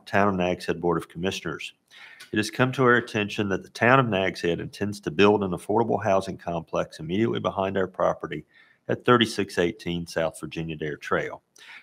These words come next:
We are writing this letter to express our opposition to this location. We are well aware that housing is needed for additional workers in the Outer Banks. Your location for this site, across the street from Jockey's Ridge State Park,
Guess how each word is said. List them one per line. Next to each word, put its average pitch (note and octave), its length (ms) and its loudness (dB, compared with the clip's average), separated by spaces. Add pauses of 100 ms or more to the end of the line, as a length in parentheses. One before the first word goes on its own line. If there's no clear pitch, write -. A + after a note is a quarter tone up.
We F#2 120 4
are F#2 80 6
writing G#2+ 340 6
this G#2+ 180 -4
letter G2+ 220 2
to F#2+ 180 -4
express - 440 0
our E2 160 -4
opposition A#2+ 680 -4
to A2+ 140 -4
this G#2+ 220 -2
location. F#2+ 600 -2 (420)
We F#2 100 0
are F2 100 4
well G#2+ 280 4
aware G2+ 380 2
that F#2+ 140 -8
housing G2+ 460 0
is F2+ 160 -6
needed G#2 320 0
for F2 160 -4
additional F#2 400 0
workers F#2 440 -2
in F2 80 -8
the E2+ 140 -4
Outer E2+ 200 2
Banks. E2 500 -10 (520)
Your F#2 140 4
location B2 560 2
for A#2+ 140 -2
this G#2+ 200 -2
site, C#2+ 440 -4
across - 440 0
the - 60 -12
street F#2+ 360 -2
from F2 120 -12
Jockey's F2 460 -2
Ridge F#2 200 -4
State G2 280 -2
Park, E2+ 320 -2